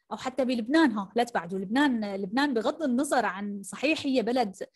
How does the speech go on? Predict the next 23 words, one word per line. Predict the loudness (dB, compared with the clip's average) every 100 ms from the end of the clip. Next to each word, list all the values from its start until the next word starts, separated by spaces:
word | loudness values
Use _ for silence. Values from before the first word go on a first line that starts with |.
| _ _ -8
قتلته | -6 -4 0 0 0 -2
أو | -6
خليني | -2 0 0
أقول | 2 2 2
مليء | 2 4 4 4
بالطوائف | -2 _ -2 0 2 2 0 -6 -4
والأعراق | -2 0 0 -2 -4 -2 2 4 4 2 0
و، | -6 -4 -6 -10 -20 -20 -20 -6
آه، | -4 -2 -4 -4
عم | -4 -4
ينهار | -2 0 2 2
هلأ | 0 -2
اقتصاديًا، | -4 -8 -4 -4 -2 0 0
لكن | 0 0 0 0
هو | 0
قائم | -2 0 -2 0 -2 -2
فعليًا | -6 -8 -4 -2 0 0 -2
على | 0 0 0
نموذج | 0 2 4 4 4 0 -2 0
رائع | 2 2 0 -6
من | -4 -2 -2 -8 -20 -10 -8
السياسات | 0 4 4 4 2 2
الإعلامية. | 2 0 0 2 2 4 2 -2